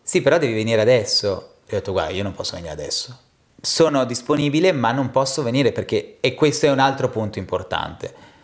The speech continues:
quando diamo la parola a qualcosa, rispettiamola.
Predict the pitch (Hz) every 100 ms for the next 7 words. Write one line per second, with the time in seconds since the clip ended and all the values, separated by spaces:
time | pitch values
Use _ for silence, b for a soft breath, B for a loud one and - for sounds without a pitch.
0 | B B - 117 131 156 151 127 113 123
1 | 131 113 - 117 - 117 113 104 117 131
2 | - - 113 - 110 - - 113 107 98
3 | 95 95 107